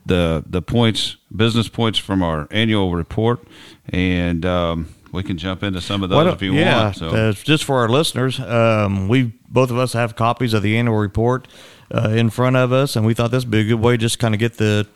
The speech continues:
Speaker 2: get the annual report results out to, out to a wider audience that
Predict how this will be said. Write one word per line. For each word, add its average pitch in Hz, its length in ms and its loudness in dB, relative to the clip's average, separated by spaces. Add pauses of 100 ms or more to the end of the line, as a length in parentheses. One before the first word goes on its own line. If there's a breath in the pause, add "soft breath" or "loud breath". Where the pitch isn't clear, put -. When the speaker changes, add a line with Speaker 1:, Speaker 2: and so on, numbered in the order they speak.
(200)
Speaker 2:
get 120 160 -2
the 113 140 0
annual 117 180 0
report 110 340 -2
results 113 440 0
out 117 180 -2
to, 101 260 0 (400 loud breath)
out 127 200 0
to 123 100 4
a 110 100 4
wider 117 400 4
audience 123 360 2
that 107 120 0